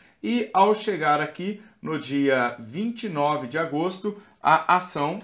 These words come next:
neste caso, tá mostrando aí um valor de trinta e um vírgula zero dois. Então, o que que quer dizer isso aí? Uma pessoa, um investidor, que na, no dia vinte e nove de agosto pôde comprar esta ação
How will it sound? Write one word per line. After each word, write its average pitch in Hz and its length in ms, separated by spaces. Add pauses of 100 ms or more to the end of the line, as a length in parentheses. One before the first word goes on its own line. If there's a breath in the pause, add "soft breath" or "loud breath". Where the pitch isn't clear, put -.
neste 127 320
caso, 131 420
tá 139 120
mostrando 135 440
aí 127 220 (200 loud breath)
um 143 120
valor 135 340
de 127 120
trinta 214 460
e 147 120
um 160 340
vírgula 165 640
zero 135 420
dois. 120 420
Então, 120 180
o - 20
que 160 140
que - 80
quer 165 160
dizer 151 280
isso 160 220
aí? 117 220 (280 loud breath)
Uma - 120
pessoa, 226 480
um 220 40
investidor, 165 640 (180 loud breath)
que 190 400
na, 151 180
no 147 120
dia 135 220
vinte 135 260
e 190 40
nove 135 300
de 202 80
agosto 190 460 (280 loud breath)
pôde 147 260
comprar 156 640 (120)
esta 135 520
ação 131 600